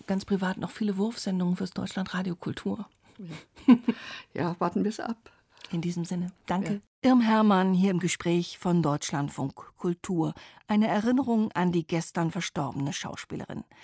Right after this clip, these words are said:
Speaker 1: Und weil wir über die Wurfsendungen sprachen, die Irm Hermann immer wieder für unser Haus mit viel Spaß und mit ihrer unverwechselbaren Art und Stimme gestaltete, habe ich Ihnen noch eine absolute Lieblingswurfsendung herausgesucht.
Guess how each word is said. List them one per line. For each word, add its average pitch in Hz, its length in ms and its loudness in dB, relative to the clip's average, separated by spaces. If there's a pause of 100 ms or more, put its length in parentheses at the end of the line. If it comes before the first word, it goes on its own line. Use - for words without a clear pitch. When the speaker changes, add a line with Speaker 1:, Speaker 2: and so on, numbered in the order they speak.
(400)
Speaker 1:
Und 202 100 4
weil 214 120 4
wir 226 140 4
über 185 160 2
die 165 160 0
Wurfsendungen 180 720 2
sprachen, 190 500 0
die 165 160 -2
Irm 175 180 0
Hermann 180 460 0
immer 226 300 2
wieder 202 280 2 (240)
für - 180 -4
unser 170 300 2
Haus 196 300 -2
mit 170 120 -2
viel 294 240 -2
Spaß 202 600 -4
und 190 140 0
mit 170 160 -2
ihrer 156 280 -2
unverwechselbaren 170 880 0
Art 165 280 -6
und 175 160 -2
Stimme 220 300 2
gestaltete, 185 640 0 (380)
habe 262 180 4
ich 233 140 -4
Ihnen 214 160 6
noch 196 260 2
eine 165 340 0
absolute 165 680 -2 (220)
Lieblingswurfsendung 151 1300 -4 (140)
herausgesucht. - 840 -6